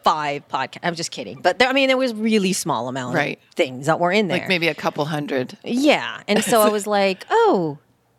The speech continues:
Speaker 1: cool. I can do," like, so my brain exploded 'cause I thought, I, I downloaded a-, an anatomy course from a university
Speaker 2: Ah.
Speaker 1: there. There, like, Harvard University had this, um, uh, computer one oh one class.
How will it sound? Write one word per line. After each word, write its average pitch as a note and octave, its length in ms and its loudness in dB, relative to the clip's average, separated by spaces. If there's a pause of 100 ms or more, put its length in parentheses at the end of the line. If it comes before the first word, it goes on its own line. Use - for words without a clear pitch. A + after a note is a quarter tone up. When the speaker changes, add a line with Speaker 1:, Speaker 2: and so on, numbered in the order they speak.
(140)
Speaker 1:
cool. E4 560 4
I B3+ 100 0
can B3+ 180 0
do," C4+ 280 0
like, G3 260 0
so G#3+ 220 0
my F#3 160 2
brain G3 480 0
exploded F3+ 680 0
'cause - 140 -14
I D#3+ 100 -2
thought, D3 400 -2 (600)
I, E3 240 0 (120)
I D#3+ 220 0 (120)
downloaded D#3+ 500 2
a-, C#3 180 -6
an D3+ 120 -2
anatomy E3 920 -2
course E3+ 480 -2
from E3 160 -2
a E3 60 0
university D3+ 640 -2
Speaker 2:
Ah. A3 100 0
Speaker 1:
there. A3 520 2
There, F3+ 240 0
like, D#3 240 -4
Harvard F#3+ 460 0
University E3+ 540 -2
had D3 600 -4
this, C#3+ 240 -8 (140)
um, C3+ 360 -6 (760)
uh, C#3+ 200 -4
computer A#3 640 0
one G3 280 2
oh F#3 80 2
one E3 440 0
class. - 520 -8